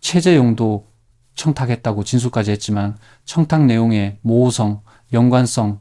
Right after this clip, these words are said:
직무 관련성에 대한 인식과 법리 등을 종합했을 때 대통령 직무와 관련 없다고 불기소 처분했었습니다. 그런데 이번에는 직무 관련성도 규명하지 못하면서 반대로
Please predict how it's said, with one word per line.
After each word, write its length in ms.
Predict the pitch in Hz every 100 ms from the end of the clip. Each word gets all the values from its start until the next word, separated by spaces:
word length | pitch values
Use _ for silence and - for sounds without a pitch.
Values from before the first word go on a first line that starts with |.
| _
직무 300 | - 156 180
관련성에 440 | 135 127 131 127 104
대한 280 | 98 95 135
인식과 380 | 131 135 117
법리 260 | 107 110 110
등을 220 | 110 101
종합했을 600 | 95 117 104 113 113 110
때 240 | 113 95 - _ _ _
대통령 440 | 123 117 160 147
직무와 380 | 117 117 110 104
관련 260 | - 110 113
없다고 400 | 101 110 98 101
불기소 360 | 123 120 113
처분했었습니다. 840 | 107 123 110 101 - - 101 95 101 _ _
그런데 480 | - 143 143 165 175
이번에는 680 | 143 131 151 123 139 107 104 _ _ _
직무 360 | - 165 175 170
관련성도 880 | 123 135 143 131 127 120 175 185 -
규명하지 460 | 127 123 117 117
못하면서 760 | 110 113 131 120 101 123 143 147 - _ -
반대로 600 | 113 123 123 117 107